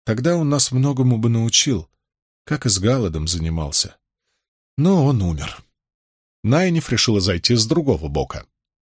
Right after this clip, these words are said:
По крайней мере, Том для своих лет мужчина еще хоть куда. Вот бы хорошенькое дельце вышло, если бы он рук-ног разогнуть не мог. У стариков часто так бывает. Если б не хромота,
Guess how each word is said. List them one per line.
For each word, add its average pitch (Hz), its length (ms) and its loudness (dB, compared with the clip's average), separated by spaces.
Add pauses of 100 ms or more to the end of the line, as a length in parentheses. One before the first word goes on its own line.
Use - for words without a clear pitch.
(180)
По 107 120 -4
крайней 233 300 0
мере, 214 220 4
Том 190 280 0
для 196 140 2
своих 165 340 0
лет 151 220 4
мужчина 143 400 2
еще 151 280 0
хоть 117 220 -4
куда. 196 360 0 (1000)
Вот 233 260 4
бы 185 120 0
хорошенькое 165 580 2
дельце 147 420 2
вышло, 117 360 2
если 98 320 2
бы 107 120 0
он 151 160 2
рук-ног 110 520 0
разогнуть 85 500 -4
не 76 100 -2
мог. 64 380 -6 (400)
У 139 40 -2
стариков 175 460 0
часто 123 340 0
так 107 180 -4
бывает. 80 520 -2 (720)
Если 131 340 4
б 127 120 -4
не 135 100 2
хромота, 127 720 0